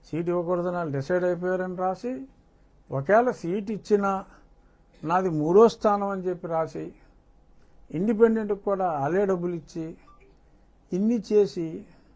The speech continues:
ఏం పీకారురా? ఈ ఉండి నియోజకవర్గ చరిత్రలో ఎప్పుడు ముప్పై రెండు వేలు దాటల మెజారిటీ.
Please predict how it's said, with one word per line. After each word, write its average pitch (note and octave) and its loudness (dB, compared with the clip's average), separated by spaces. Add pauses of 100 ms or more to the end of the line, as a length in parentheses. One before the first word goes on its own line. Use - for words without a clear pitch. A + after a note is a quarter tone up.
(800)
ఏం A#3 0
పీకారురా? G3+ -4 (1600)
ఈ A3 0
ఉండి A#3 2
నియోజకవర్గ G#3 0
చరిత్రలో F#3+ -2
ఎప్పుడు G3 -2
ముప్పై F#3 -4
రెండు F3 -2
వేలు G3+ -2
దాటల E3+ -2
మెజారిటీ. C#3 -6